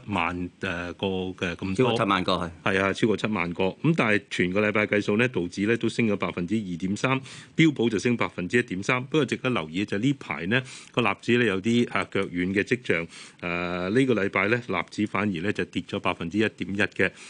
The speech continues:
Speaker 1: 好啦，咁啊，阿教授，個恒指就未能夠企穩二百五十天線，又落返去穿咗十天線。
Speaker 2: 嗯。
Speaker 1: 暫時呢就，呃，二十天線其實都穿咗嘅。
Speaker 2: 係。
Speaker 1: 咁你點睇，呃，嚟緊嗰個大市嘅走勢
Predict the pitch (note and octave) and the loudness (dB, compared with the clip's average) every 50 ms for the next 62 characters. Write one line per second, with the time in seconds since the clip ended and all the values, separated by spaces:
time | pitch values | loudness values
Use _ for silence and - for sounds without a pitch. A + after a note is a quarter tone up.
0 | - - - - - D3+ D#3 C#3 B2 - - B2+ C3+ C3 A#2 G#2+ G#2 G2 F#2+ G#2 | -20 -20 -4 0 2 4 4 2 0 -4 -2 0 2 2 2 2 0 0 -2 -2
1 | A2 A2 A2 A2 A2 A2 G#2+ G2+ - - - A2+ G2+ G2+ - G#2+ F2+ F2 - - | 0 0 2 2 2 0 -2 -4 -4 -4 -2 -2 -2 0 0 0 -2 -2 -4 -8
2 | - - - - - - - - C3 C3+ C3+ C3+ C3 C3 C3 C3 B2+ B2+ B2 - | -14 -16 -16 -16 -18 -14 -4 0 2 4 4 4 4 4 4 4 4 2 0 -2
3 | A2 F#2+ F#2+ F#2 - - A#2 C#3+ C3+ B2+ G#2+ G2 G2+ G2 G2 F#2 F2 E2+ A2 G#2+ | -2 -4 -4 -2 0 0 2 2 2 2 0 0 0 0 0 -2 -2 -2 -2 -2
4 | G2+ - - F#2+ G#2 G#2 G#2 G#2 B2 B2+ A2+ G2 F#2 - G2+ G2 F#2 F#2 F#2+ F#2+ | -2 -2 -2 0 0 2 2 2 0 0 0 -2 -2 -2 -2 -4 -4 -4 -4 -4
5 | G2+ - - F2+ - - C3 B2 A#2 A#2 - G2+ F2+ F2 F2+ F2 F2+ F2+ E2 - | -4 -4 -4 -6 -2 0 2 2 2 2 0 -4 -4 -2 -2 -2 -2 -2 -4 -4
6 | - - B2 A#2+ A#2+ A#2+ A2+ - G2 G2 G2 F#2 F#2+ - - - - - D#3 C#3+ | -2 0 2 2 2 2 0 0 0 0 2 0 -2 -6 -12 -16 0 2 4 4
7 | C3 A#2 A2+ - - - - - A#2+ A2+ G#2 - G#2+ G2 F#2 F#2+ - - - - | 6 4 2 0 -2 -4 -2 0 0 0 0 0 0 0 0 -2 -6 -16 -10 -6
8 | B2+ A#2+ A2+ G#2 G2 G2 G2 - G2 F2+ A2 A#2+ A#2+ G2+ G#2+ F#2 F2+ F2 F2 - | -4 -2 0 0 -2 -2 -2 -4 -2 0 0 0 0 0 0 -2 -2 -2 -4 -6
9 | G2+ F#2+ F#2+ G#2 A2 A#2 A#2 A2+ C3+ A#2+ - - D#3+ D3+ C3+ B2+ - F2 F2+ F#2 | -6 -6 -6 -4 -4 -2 0 0 0 0 2 2 2 2 2 0 -4 -6 -2 0
10 | A#2+ A#2+ A2+ - A#2+ G#2+ G2 F#2 F2 E2 E2 D#2+ - - - - F#2 F2+ - B2+ | 0 0 0 0 0 0 0 -2 -4 -6 -8 -10 -14 -12 -10 -8 -8 -4 0 2
11 | C3+ C#3+ B2 G2+ G#2+ G#2+ A#2 - G#2 G#2+ G2+ A#2+ - - G#2 F#2 F2+ F2+ E2+ E2 | 4 4 4 4 2 -2 0 0 0 0 0 -2 -4 -4 -2 -2 -2 -2 -4 -4
12 | F2 E2+ E2 E2+ F#2+ G#2 A2+ G#2 G#2+ G2+ - G#2 F#2 F#2 F2+ F#2 - - E2 E2 | -2 -4 -4 -2 -2 -2 0 0 0 0 0 -2 -2 0 -2 -2 -2 -2 -4 -2
13 | - - F2+ F2 - F2 F2 F2 - - | -2 -2 -2 -2 -2 -4 -6 -6 -6 -8